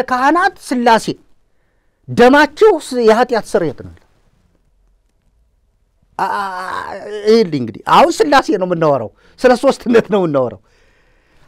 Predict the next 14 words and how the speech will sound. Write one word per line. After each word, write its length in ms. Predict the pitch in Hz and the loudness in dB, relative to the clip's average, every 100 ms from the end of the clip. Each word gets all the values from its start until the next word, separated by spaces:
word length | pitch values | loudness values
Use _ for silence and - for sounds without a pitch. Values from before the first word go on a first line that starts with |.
| _ - | _ 0
አብ 240 | 262 339 349 285 | 4 6 4 4
ደም 220 | 220 311 | 4 4
አፈሰሰ፣ 440 | 311 - - 466 - 415 _ _ _ 135 | 2 -2 -4 -4 -4 -10 _ _ _ -2
መንፈስ 300 | 214 285 285 | 0 2 0
ቅዱስ 220 | 285 247 | -2 -4
ደም 180 | 285 302 | 2 2
አፈሰሰ፣ 440 | 302 320 - 330 415 _ _ _ - | 2 0 -2 -6 -6 _ _ _ 0
አብ 180 | 247 320 | 2 2
ሰው 180 | - 339 277 | 4 2 4
ሆነ፣ 240 | 339 381 427 _ _ _ 190 | 2 2 0 _ _ _ -2
መንፈስ 300 | 247 302 285 | 2 2 0
ቅዱስ 220 | 277 269 | -6 -6
ሰው 140 | - 294 | -4 -2
ሆነ። 200 | 403 | -4